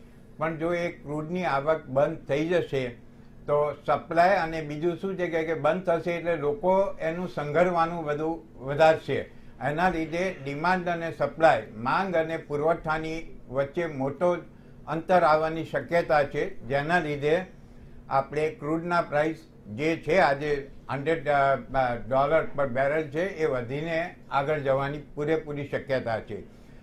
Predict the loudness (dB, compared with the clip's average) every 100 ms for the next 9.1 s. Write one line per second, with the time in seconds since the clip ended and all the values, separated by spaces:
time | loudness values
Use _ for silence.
0 | -4 -2 0 2 0 -2 -6 -4 0 2
1 | 2 2 8 8 10 6 4 2 0 -4
2 | -4 -2 2 2 2 -2 2 2 2 0
3 | -2 -2 2 2 2 0 -6 -6 -4 0
4 | 2 2 0 -2 -2 -2 -2 -4 0 2
5 | 0 0 -2 2 0 2 -2 -4 -2 -2
6 | 0 0 0 -2 -4 -8 -8 -18 -2 0
7 | 0 0 -2 0 0 0 0 0 4 4
8 | 4 0 4 4 4 2 -2 -2 0 -2
9 | -2